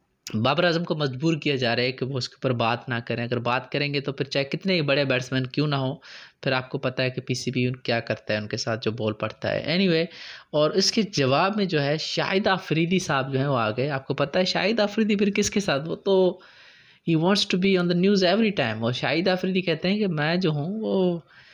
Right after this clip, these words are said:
अ, ऐसा हो ही नहीं सकता कि मैं खामोश बैठूँ जब इस तरह की चीज़ें हो, तो वो टपक पड़ता है बीच में। और शाहिद आफरीदी साहब जो हैं वो उन्होंने स्टेटमेंट दी है कि जब दो हज़ार नौ में शोएब मलिक कैप्टन बने थे तो मैं रिटायर होने वाले चाहा था।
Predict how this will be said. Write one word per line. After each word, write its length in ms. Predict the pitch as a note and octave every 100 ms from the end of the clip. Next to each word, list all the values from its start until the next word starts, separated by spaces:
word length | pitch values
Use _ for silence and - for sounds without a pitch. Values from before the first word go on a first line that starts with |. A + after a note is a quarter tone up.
| - - _ -
अ, 180 | C#3+
ऐसा 240 | D#3 F3 F3+
हो 200 | C#3+ F3
ही 80 | A3+
नहीं 100 | G#3
सकता 300 | F3+ - D3+
कि 120 | D3
मैं 100 | C#3
खामोश 380 | C3+ B2+ B2+ A#2+
बैठूँ 240 | B2 B2+
जब 140 | A2+
इस 160 | A2+ -
तरह 100 | B2+
की 120 | A#2+
चीज़ें 280 | A#2+ A2 A2+
हो, 120 | A2
तो 180 | - D3
वो 80 | E3+
टपक 380 | E3 E3+ E3 -
पड़ता 220 | B2 B2
है 80 | G#2+
बीच 240 | G#2 G2+
में। 160 | G2 A2+ _ _ - - - _ -
और 460 | A2+ A2 G#2+ G#2+
शाहिद 380 | A#2 E3+ G3 B3
आफरीदी 380 | G3+ G3+ G3+ G3+
साहब 340 | F#3+ E3 E3
जो 120 | D3+
हैं 140 | C3 D3
वो 260 | C#3+ D#3+
उन्होंने 260 | D#3 D#3+ C#3
स्टेटमेंट 480 | - B2 B2 C#3 B2+
दी 120 | A#2+
है 140 | B2
कि 460 | C3 C#3+ C#3 C3 C3 - - - _ -
जब 160 | C3+
दो 200 | C3+ D#3
हज़ार 200 | E3+ D#3
नौ 200 | D3 D3
में 100 | D3+
शोएब 240 | C#3 D3 C#3
मलिक 260 | C3+ C3
कैप्टन 380 | C3 B2+ - D3
बने 220 | C3+ B2+
थे 200 | B2+ C#3
तो 180 | C3 C3
मैं 420 | B2 B2 B2+ C3
रिटायर 420 | B2+ B2 B2 B2+ A#2+
होने 200 | G#2+ -
वाले 220 | - -
चाहा 240 | - A#2+
था। 300 | A#2 _ _